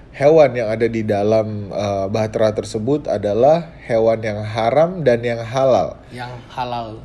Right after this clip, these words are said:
Speaker 2: tujuh pasang.
Speaker 1: Yes, yang haram satu pasang.
Speaker 2: Iya.
Speaker 1: Nah, apa hubungannya?
Speaker 2: Kira-kira dalam satu tahun,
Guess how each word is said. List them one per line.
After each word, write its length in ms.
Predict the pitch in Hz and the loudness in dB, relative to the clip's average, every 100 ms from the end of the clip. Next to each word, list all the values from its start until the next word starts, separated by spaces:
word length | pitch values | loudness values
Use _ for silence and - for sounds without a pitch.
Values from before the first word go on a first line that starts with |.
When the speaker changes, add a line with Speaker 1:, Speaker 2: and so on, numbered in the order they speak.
| - | -16
Speaker 2:
tujuh 220 | 127 120 | -14 -14
pasang. 420 | 117 107 127 151 226 | -12 -12 -10 -8 0
Speaker 1:
Yes, 440 | 123 151 165 - | 2 2 0 -2
yang 160 | 127 117 | 0 0
haram 440 | 117 123 143 180 | -2 0 2 0
satu 280 | 190 135 127 | -2 -4 -2
pasang. 540 | 123 139 135 113 85 78 - | 0 0 0 -4 -4 -10 -16
Speaker 2:
Iya. 240 | 113 104 - - - - | -14 -14 -14 -20 -20 -18
Speaker 1:
Nah, 400 | 113 123 107 - - - - - | -6 -2 -2 -6 -16 -20 -20 -6
apa 180 | 151 | 0
hubungannya? 640 | 180 151 113 101 85 85 - - - - - - - - | 2 0 -2 -6 -8 -12 -16 -20 -20 -20 -20 -20 -20 -20
Speaker 2:
Kira-kira 640 | - 220 220 214 294 262 | -6 2 2 2 0 2
dalam 280 | 202 170 170 | 2 2 2
satu 260 | 151 160 165 | -2 -6 -4
tahun, 640 | 196 196 160 139 131 127 | -2 0 0 -4 -8 -12